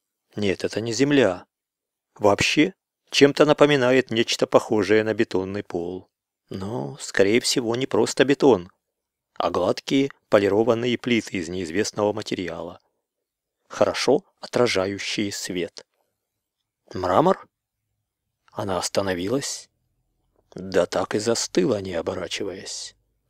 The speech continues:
На плитах пола, почти у ее ног, пролегла большая, едва ли не находящая на ее туфли,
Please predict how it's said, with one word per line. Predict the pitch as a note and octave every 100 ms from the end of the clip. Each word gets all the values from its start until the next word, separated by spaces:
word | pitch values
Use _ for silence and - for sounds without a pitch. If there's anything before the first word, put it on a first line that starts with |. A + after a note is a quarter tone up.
| _ _ _ _
На | A2+ G2+
плитах | - G#2 G2 G2 -
пола, | G2 A2 A2+ - _ _ _ _ _ _ _
почти | - - - - C#3 -
у | C3+
ее | A#2+ A#2+
ног, | A2 G#2+ A#2 - - _ _ _ _ _
пролегла | - G#2 A2 G#2+ A#2
большая, | A2+ G#2+ - G#2 A2+ A#2+ C#3+ _ _ _ _ _ _ _ _
едва | A#2 A2+ G2+ C3
ли | C#3
не | C#3+
находящая | C#3+ C3+ C#3 A2 A#2 - - B2+
на | A#2+ A#2+
ее | G#2 G2+
туфли, | - A2+ A#2+ - C3+